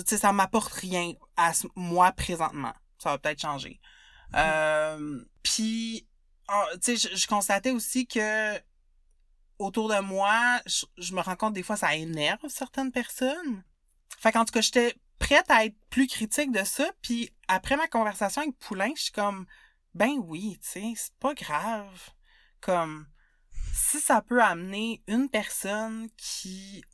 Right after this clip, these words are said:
Speaker 1: a des troubles de consommation à peut-être trouver le chemin de la guérison, ben crime, c'est, c'est ça. Tu sais, c'est déjà ça de prix. Après ça, on peut peut-être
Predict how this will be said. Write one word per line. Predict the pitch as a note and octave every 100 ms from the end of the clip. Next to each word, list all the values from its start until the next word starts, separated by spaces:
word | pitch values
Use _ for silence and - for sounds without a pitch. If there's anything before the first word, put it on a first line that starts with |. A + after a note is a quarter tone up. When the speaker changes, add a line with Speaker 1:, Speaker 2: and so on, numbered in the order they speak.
| -
Speaker 1:
a | F#3+
des | F3
troubles | E3 - A3
de | G3
consommation | F3 E3+ - E3 D3+ D#3+ F#3+ F#3+ G#3 G3+ -
à | D#3+ E3 E3+ F3+ _ _ _ _ _ _ -
peut-être | F#3+
trouver | - F#3 F#3+
le | G3+
chemin | F3+ F#3+
de | G#3
la | F3+
guérison, | E3 E3+ E3+ D#3+ F#3+
ben | A3 D#3+ D#3 D3 -
crime, | - - F#3+ G#3 F#3 E3+ -
c'est, | - - - D#3+ D#3+
c'est | D#3 - F3
ça. | - F#3 G3 -
Tu | -
sais, | G#3
c'est | -
déjà | F3 F3 F#3
ça | - D#3
de | -
prix. | - - G#3+ G#3+ _ - - - _ _ _ _ _
Après | E3+ E3 E3
ça, | -
on | A3+
peut | G3 F3+
peut-être | F3 - F#3+